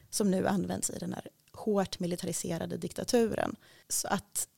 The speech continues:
det är ett oerhört kortsiktigt perspektiv att tro att vi kan lösa problemen genom att föra in mer vapen. Vi behöver hitta andra sätt att se till att ukrainare inte attackeras. Vi behöver jobba på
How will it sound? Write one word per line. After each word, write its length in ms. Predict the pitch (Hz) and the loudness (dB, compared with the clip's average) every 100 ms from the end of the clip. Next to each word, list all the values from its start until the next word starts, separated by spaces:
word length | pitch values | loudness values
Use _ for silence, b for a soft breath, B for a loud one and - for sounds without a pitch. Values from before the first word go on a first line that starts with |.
| - - | -10 2
det 100 | 226 | 2
är 40 | |
ett 100 | - | 4
oerhört 320 | 233 208 - | 0 2 0
kortsiktigt 1120 | - - - - - 226 - - - - - - | 0 -4 4 6 6 4 -4 -6 -6 -8 -10 -2
perspektiv 720 | 190 - 190 - 214 175 - | -2 0 -2 4 4 4 -2
att 180 | 185 | -4
tro 360 | - 190 170 160 | -2 -2 0 -2
att 140 | 175 | -4
vi 100 | 180 | -6
kan 260 | 170 185 170 | -6 -2 -2
lösa 520 | 175 185 170 165 - | -2 -2 -2 -2 -4
problemen 640 | - 175 175 160 156 160 160 | -6 -6 -4 -2 -2 -2 -2
genom 280 | 165 165 | -2 -2
att 80 | 165 | -4
föra 200 | - 175 | -2 -2
in 220 | 160 160 | 0 0
mer 300 | 165 156 156 190 | 0 0 -4 0
vapen. 480 | 196 185 - - - B B B B | 2 2 0 -6 -6 B B B B
Vi 100 | 202 | 0
behöver 300 | 196 196 180 | 2 2 2
hitta 220 | 190 - - | 0 -2 -2
andra 540 | 208 196 180 170 202 | 0 2 2 4 4
sätt 500 | 196 - - _ - - B B B B | 4 2 -2 _ -10 -10 B B B B
att 320 | - 160 - | -2 0 -2
se 120 | - | -2
till 440 | - - 160 165 - | 0 0 0 -2 -4
att 200 | 160 - | -6 -6
ukrainare 720 | 165 - 185 170 165 156 160 - | -8 -2 0 2 0 0 -4 -4
inte 400 | 180 175 - - | -2 -2 -4 -4
attackeras. 880 | 165 - 170 196 180 - - - - | -4 -4 -2 0 0 -2 -4 -6 -4
Vi 100 | 180 | -4
behöver 420 | 170 170 165 170 | -2 -2 -2 -4
jobba 340 | - 180 151 - | -2 -4 -4 -8
på 200 | - | -8